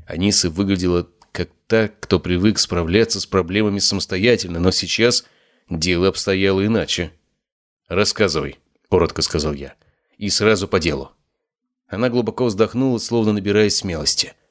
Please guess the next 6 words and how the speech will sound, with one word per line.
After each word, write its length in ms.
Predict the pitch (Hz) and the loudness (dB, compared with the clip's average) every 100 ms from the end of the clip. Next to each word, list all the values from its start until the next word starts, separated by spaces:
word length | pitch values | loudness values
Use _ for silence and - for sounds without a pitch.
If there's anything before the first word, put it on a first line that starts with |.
| _ _ _ _ - | _ _ _ _ -10
«Дело 320 | 95 123 113 | -2 0 0
в 20 | |
директоре 440 | 104 120 123 120 | 0 0 2 0
Академии 480 | 113 117 101 131 123 | 0 0 0 0 2
Арканум 520 | 120 113 127 113 110 | 0 -2 0 2 2
Нокс», — 420 | 107 85 - - | 2 0 0 -4